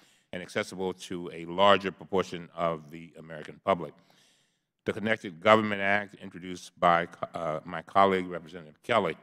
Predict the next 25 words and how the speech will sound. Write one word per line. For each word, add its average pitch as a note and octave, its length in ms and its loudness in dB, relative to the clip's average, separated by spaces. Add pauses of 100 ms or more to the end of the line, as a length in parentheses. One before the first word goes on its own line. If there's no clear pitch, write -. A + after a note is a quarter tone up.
(580)
is F2 100 -12
a E2 60 -12
simple A2 440 -4
step F#2+ 320 -4
towards F2+ 360 -2
making F#2 340 -8
government E2+ 380 -8
work E2 220 -10 (160)
for D#2 320 -14 (500)
everyone. D#2+ 640 -12 (520)
I E2+ 60 -8
urge F#2+ 180 -2
my F#2 120 -2
colleagues F2+ 480 -2
to D#2 80 -20
support F2+ 320 -4
this E2 160 -16
bill, E2+ 240 -6
and D#2+ 80 -12
I D2+ 80 -18
want D#2 140 -20
to - 80 -20
thank F2+ 260 -8
you. E2+ 180 -14
And D#2 160 -20